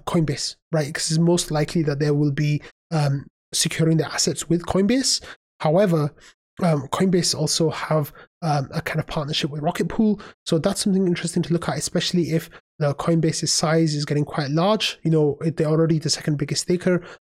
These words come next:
They only operate one node. So there's a lot of question marks about the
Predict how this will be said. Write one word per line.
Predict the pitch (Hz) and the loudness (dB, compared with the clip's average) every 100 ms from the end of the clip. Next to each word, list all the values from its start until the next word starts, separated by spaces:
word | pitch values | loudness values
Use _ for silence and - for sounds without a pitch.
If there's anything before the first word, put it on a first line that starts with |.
| - | -2
They | |
only | 156 160 | 0 2
operate | 147 - 143 | 0 0 0
one | 143 156 156 | 2 2 4
node. | 160 170 165 | 4 4 2
So | - 151 151 - - - | 2 2 0 -6 -8 -2
there's | 143 | 0
a | 143 | 2
lot | 165 | 2
of | 165 | 0
question | - 156 170 | -2 0 0
marks | 151 147 - | 0 -2 -4
about | 143 143 147 - | -2 -2 -2 -4
the | 160 135 143 139 | -6 -2 -2 -2